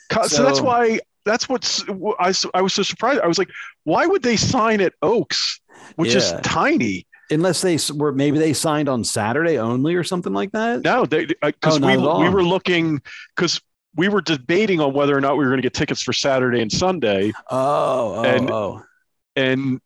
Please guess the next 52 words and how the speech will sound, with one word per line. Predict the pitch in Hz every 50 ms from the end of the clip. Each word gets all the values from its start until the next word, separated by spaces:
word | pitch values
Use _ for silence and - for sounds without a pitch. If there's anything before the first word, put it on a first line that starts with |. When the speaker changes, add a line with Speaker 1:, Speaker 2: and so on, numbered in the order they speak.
| _ _ _ _ _ - 139
Speaker 1:
and | 135 147
I | 160
was, | 165 143 131
I, | - - 135 151 - -
I | 143 151
kinda | - - 185 180
looked | 165 180 196 -
at | 185 170
it, |
I | 170
was | 151 -
like, | 160 143
"Well, | - 175 190
I | 208
don't | 233 240 220
really | 202 190
see | 165 - - 190
anybody | 185 185 175 147 170 165 165 160 160 147 143 - _ _ _ -
Speaker 2:
Oh, | 294 359 349 113
interesting. | 107 151 - - - - - 131 127 123 - _ _ _ -
Speaker 1:
I, | - 151 160 165 - - -
I | 143 143 151
would, | 147 147 143 139 - -
I | - 135 135
would | 139 139 139 131 123 - _ _ _ _ _ -
go." | 151 180 - - - - - - - -
I | - 185
mean, | 190 202 190 - _ _ _ _ _ -
Christopher | 226 226 - - 151 - 208
Lloyd | 180 156 151 160 165 160 156
was | 156 139 -
there, | 156 147 143 147 143 139 139 139 139
uh, | 131 131 - -
Speaker 2:
Right. | 139 127 120 117 113 98
Speaker 1:
Michael | 117 123 127 135 143
J. | 131 135 123
Fox, | - - 135 127 123 123 117 - -
he | - 139
was | 135 143
Speaker 2:
I | 131
Speaker 1:
only | - -
Speaker 2:
did, | 135 139
yeah. | 131 117
Speaker 1:
signing. | 120 120 120 113 104 _ _ - - - - - - -
That | 135 131 139
was | 120 -
cool. | - 143 123 - - - - - _ _ _ -
Uh, | - - -
Daniel | 160 156 156 156 147 123
Radcliffe | 123 135 139 147 151 - - - 147 135 - -
was | 143 117 123
there | 127 131 131 131 127 131 127 123 123